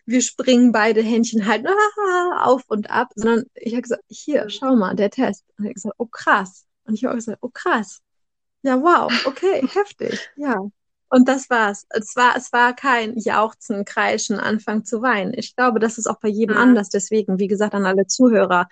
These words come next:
Speaker 1: sehr streitbare Ansicht. Aber bei uns war's einfach auch die Erkenntnis, diese rosarote Brille des Hihi, wir versuchen's mal, wird abgesetzt.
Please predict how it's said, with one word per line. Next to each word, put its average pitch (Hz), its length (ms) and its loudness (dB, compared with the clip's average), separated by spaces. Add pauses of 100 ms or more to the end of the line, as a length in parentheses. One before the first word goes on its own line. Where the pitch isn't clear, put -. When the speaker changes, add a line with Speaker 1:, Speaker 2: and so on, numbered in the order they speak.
(200)
Speaker 1:
sehr 214 200 2
streitbare 214 640 -2
Ansicht. 220 400 -2
Aber 190 140 -8
bei 190 160 -6
uns 233 340 -2
war's 208 360 0
einfach 220 360 -6
auch 214 180 -2
die - 140 -8
Erkenntnis, 214 760 -2 (480)
diese 220 300 0
rosarote 240 720 2
Brille 262 360 0
des 233 220 2
Hihi, 254 320 -4 (300)
wir 202 100 -4
versuchen's 269 600 -4
mal, 277 320 2
wird 214 180 0
abgesetzt. 277 640 -4